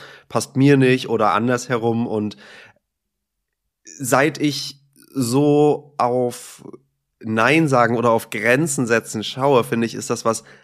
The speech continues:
was richtig Wertvolles und Tolles. Nicht Nein zu sagen aus Angst, weil wenn ich Ja sage, komme ich da nicht mehr raus, also muss ich überall Grenzen setzen, sondern so eine, so eine richtig wohlwollende, ehrliche Grenze, so, hey,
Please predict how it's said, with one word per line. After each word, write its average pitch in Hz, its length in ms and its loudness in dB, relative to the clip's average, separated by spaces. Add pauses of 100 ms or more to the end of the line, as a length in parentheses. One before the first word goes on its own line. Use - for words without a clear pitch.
(140)
was 117 200 0
richtig 139 400 -4
Wertvolles 120 560 0
und 110 160 -6
Tolles. 139 420 0
Nicht 135 280 0
Nein 120 320 2
zu - 140 -10
sagen 120 300 2
aus - 260 -4
Angst, 139 340 0
weil 113 160 4
wenn 110 120 0
ich 107 160 -6
Ja 110 160 4
sage, 110 320 2
komme 117 200 -2
ich 110 100 -4
da 113 120 0
nicht 113 160 -6
mehr 101 160 -2
raus, 120 240 4
also 104 180 -4
muss 107 160 -6
ich - 80 -16
überall 104 200 -4
Grenzen 131 360 -4
setzen, 120 280 -4
sondern 113 280 0
so 107 100 -4
eine, 110 180 -2 (400)
so - 100 -4
eine 123 140 2
richtig 151 340 -4 (240)
wohlwollende, 175 640 4
ehrliche 156 760 2
Grenze, 165 420 -2
so, 139 240 0
hey, 151 500 0